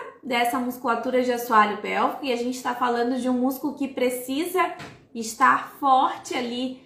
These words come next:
pra suportar o bebê em crescimento. Diminuição da pressão de fechamento uretral, mesmo após dois anos de uma cesariana,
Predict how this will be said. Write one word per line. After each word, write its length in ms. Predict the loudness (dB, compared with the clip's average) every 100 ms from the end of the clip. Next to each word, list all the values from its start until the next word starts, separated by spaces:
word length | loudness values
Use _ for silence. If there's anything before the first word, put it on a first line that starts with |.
| _ -8
pra 140 | -6
suportar 680 | -4 -4 -2 -2 2 4 4
o 40 |
bebê 400 | 2 2 2 2
em 240 | 0 -4 -4
crescimento. 1300 | -4 -4 -6 -6 -4 -2 -2 -4 -2 0 -2 -4 -18 _ _ -20 _ _ _ _ -6
Diminuição 920 | 2 4 6 6 4 0 0 0 0
da 100 | 0
pressão 400 | -2 -4 -2 -2
de 100 | -4
fechamento 800 | -4 -4 0 2 2 0 0 2
uretral, 1000 | 4 4 2 4 6 6 4 0 -8 -20 _ _
mesmo 580 | -4 0 0 0 2 4
após 440 | 2 4 4 2
dois 360 | -2 -2 -2 -2
anos 420 | 0 0 0 -2
de 80 | -2
uma 200 | 0 0
cesariana, 1160 | -2 -4 0 2 4 2 2 0 2 2 0